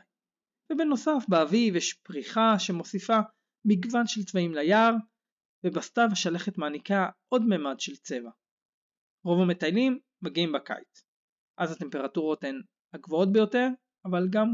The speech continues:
כמות המבקרים גדלה משמעותית, שזה יכול לבאס, אם כי ביחס לפארקים לאומיים אחרים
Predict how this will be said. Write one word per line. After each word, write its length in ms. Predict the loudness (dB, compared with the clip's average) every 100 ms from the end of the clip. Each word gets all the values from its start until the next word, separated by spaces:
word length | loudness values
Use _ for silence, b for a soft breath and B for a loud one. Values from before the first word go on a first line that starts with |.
| -2
כמות 280 | -2 -2 0
המבקרים 560 | 0 0 0 2 2
גדלה 360 | 2 2 4 2
משמעותית, 680 | 0 -2 2 0 0 -2 -4 _ _ _ _ _ -10
שזה 140 | -2
יכול 260 | -2 2 2
לבאס, 480 | 4 4 4 0 -10 _ _ _ _ -4
אם 140 | 0 2
כי 120 | 0
ביחס 480 | 2 2 2 -2 0
לפארקים 720 | -2 -2 0 0 2 2 2
לאומיים 360 | 0 -2 0 0
אחרים 500 | 0 -2 2 0